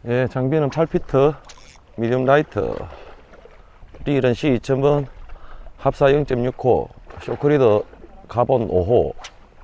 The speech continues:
패스트 싱킹, 캐스팅볼, 지게헤드 칠 그램. 어제 우곡에서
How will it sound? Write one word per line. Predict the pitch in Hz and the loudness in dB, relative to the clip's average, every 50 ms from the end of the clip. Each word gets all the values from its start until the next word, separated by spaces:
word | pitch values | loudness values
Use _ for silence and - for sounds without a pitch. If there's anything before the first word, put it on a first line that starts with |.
| - - - | -16 -2 2
패스트 | 160 165 143 - - 131 | 2 2 2 0 -2 -2
싱킹, | - - 131 127 110 - 123 110 87 - - - - - - - - - - - - - - - - | -2 -2 -2 -2 -2 0 -2 -2 -2 -6 -12 -20 -20 -20 -20 -20 -20 -20 -20 -20 -20 -20 -20 -16 -8
캐스팅볼, | - 113 104 - - 139 131 123 123 117 98 - - | -6 -6 -6 -2 -2 0 0 2 2 0 0 -2 -6
지게헤드 | - - 127 120 147 160 165 147 135 131 127 120 101 - - - - - - - - - | -4 -2 0 2 4 4 4 4 4 2 2 2 -2 -6 -12 -16 -18 -18 -20 -20 -20 -18
칠 | - - - 151 139 | -12 -4 -2 0 2
그램. | 135 147 135 123 113 - - - | 4 4 4 4 2 0 -2 0
어제 | - 151 - 131 | 0 2 2 2
우곡에서 | 110 87 135 - 175 160 147 139 123 104 110 104 98 95 92 92 90 87 87 87 82 85 85 85 | 0 0 0 2 2 4 4 4 2 2 0 0 2 2 2 2 2 0 0 0 0 0 -2 -4